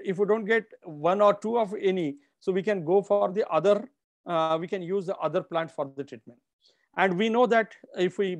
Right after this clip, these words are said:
mix a turpentine oil and, uh, drench it to animal suffering from the tympani, uh, along with the sweet oil, this sweet oil will lead to the, uh, laxation, uh, in the animal, um, uh, that is the,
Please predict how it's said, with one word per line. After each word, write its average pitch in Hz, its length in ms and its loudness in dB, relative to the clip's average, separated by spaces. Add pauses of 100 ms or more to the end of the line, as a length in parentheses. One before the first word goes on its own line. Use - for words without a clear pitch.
mix 170 260 -6
a 190 60 -4
turpentine 185 600 -4
oil 202 240 2 (380)
and, 165 320 0
uh, 160 300 2 (480)
drench 185 360 -4
it 202 120 -10
to 220 120 -4
animal 180 500 -2
suffering 180 400 -4
from 190 220 -6
the 175 60 -8
tympani, 151 600 -4 (440)
uh, 156 580 0
along 214 220 0
with 202 120 -4
the 208 80 -2
sweet 185 280 -10
oil, 143 220 0 (300)
this 190 280 -2
sweet 208 240 -2
oil 208 280 2
will 180 260 -4 (300)
lead 180 280 -4
to 170 100 -4
the, 160 320 -2 (320)
uh, 143 140 -2
laxation, 214 560 -2 (360)
uh, 175 300 -2 (100)
in 175 140 -6
the 170 100 2
animal, 180 420 -2 (240)
um, 160 600 0
uh, 139 280 -2
that 139 320 -4
is 151 140 -6
the, 139 200 -4